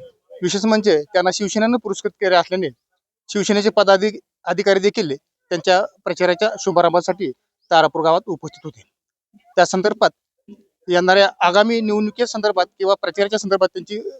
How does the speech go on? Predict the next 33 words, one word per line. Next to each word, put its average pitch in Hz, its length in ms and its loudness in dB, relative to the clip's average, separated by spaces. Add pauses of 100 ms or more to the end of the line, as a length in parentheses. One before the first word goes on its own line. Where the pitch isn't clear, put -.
रणनीती 233 500 2
काय 240 160 4
असणार 196 200 -2
आहे 147 100 -4 (400)
ते 190 40 -2
आपण 185 240 0
जाणून 151 280 -2
घेणार 139 200 -10
आहोत. 120 100 -20 (1600)
आमच्या 170 240 -2
चॅनलमध्ये 170 500 -2
तुमचं 165 220 -20
स्वागत 165 340 -4
आहे. 143 100 -14 (500)
तुमच्या 151 320 -10
धर्मपत्नी, 156 680 -8 (580)
अ, 147 240 -6
सुस्ते - 320 -8
पंचायत 156 360 -10 (480)
समितीच्या 156 420 -8
गणासाठी 151 500 -6 (360)
उभा 156 180 -2
राहिलेल्या 135 320 -4
आहेत, - 500 -20
तर 147 60 -14
तुमचं 175 480 -6
निवडणुकीच्या 180 720 -6
संदर्भातलं 175 540 -10 (180)
पुढचं 165 220 -12
विजन 156 180 -4
काय 160 140 -6
असणार 117 260 -16
आहे? - 320 -20